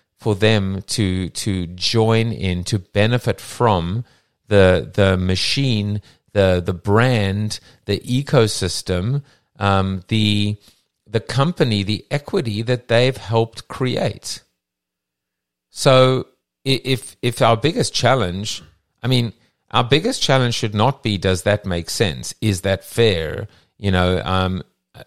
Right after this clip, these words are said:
philosophically, strategically, um, of course it does. Who would argue against that? I, I'd like, I'd like to find someone that would argue against this idea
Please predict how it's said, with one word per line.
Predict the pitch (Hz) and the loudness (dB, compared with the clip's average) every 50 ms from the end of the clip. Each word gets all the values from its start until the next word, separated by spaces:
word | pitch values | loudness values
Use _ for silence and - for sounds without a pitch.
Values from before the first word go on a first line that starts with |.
| - - | -20 -12
philosophically, | - - 143 127 117 107 - - 123 123 147 - - 110 - - 90 80 78 67 69 65 - - | -4 0 2 2 2 2 2 2 2 2 2 0 -6 -6 -6 -6 -8 -8 -6 -8 -10 -12 -16 -16
strategically, | - - - - 110 - - - 127 127 135 123 - 117 107 - 92 82 78 73 65 - - - _ _ _ _ _ _ _ _ - | -18 -14 -10 -10 -10 -8 -6 -4 -4 -4 -2 -2 -2 -4 -4 -4 -6 -6 -6 -6 -8 -12 -14 -18 _ _ _ _ _ _ _ _ -4
um, | 95 98 98 95 90 90 87 82 - _ _ _ _ - | 0 2 2 2 0 0 -4 -6 -8 _ _ _ _ -8
of | 120 127 - | -8 -8 -6
course | - - 262 349 320 - - | -2 0 2 2 2 0 -2
it | 101 - | -4 -4
does. | - 82 62 - - - - - - - _ _ _ _ _ | -4 -6 -6 -6 -8 -10 -10 -12 -12 -12 _ _ _ _ _
Who | - 180 202 | -6 -4 -4
would | 226 240 - | -2 -4 -4
argue | - - 123 123 127 123 117 117 107 101 | -2 -2 0 0 0 -2 -2 -2 0 0
against | 95 92 - 87 85 85 85 - - | 0 -2 -2 -4 -6 -6 -8 -8 -8
that? | - - - - - - - _ _ - - | -10 -10 -10 -12 -20 -20 -20 _ _ -6 -2
I, | 135 139 - 113 | -2 -2 0 -2
I'd | 143 131 | -2 0
like, | 147 143 151 160 151 - _ _ _ _ - | 0 0 0 0 -2 -6 _ _ _ _ -4
I'd | 113 123 107 113 | -4 -2 -2 0
like | 113 117 131 139 | 0 0 0 0
to | - - - | -2 -6 -6
find | - 117 110 120 127 123 | -2 0 0 0 0 -2
someone | - - 90 85 82 82 87 104 113 _ _ _ _ _ _ _ - | -2 -4 -4 -4 -4 -4 -6 -6 -8 _ _ _ _ _ _ _ -2
that | 101 101 | 0 0
would | 101 107 - - - | 0 0 -4 -4 -4
argue | - 104 107 113 120 110 110 107 95 90 | 0 2 2 2 2 0 -2 0 0 0
against | 90 82 - 85 90 98 117 110 - - - | 0 -2 -2 -2 -2 -2 -2 -4 -8 -10 -10
this | 85 82 - - | -10 -8 -4 -2
idea | 82 78 78 76 82 82 69 - - - | -2 -2 -2 -4 -6 -8 -8 -8 -14 -20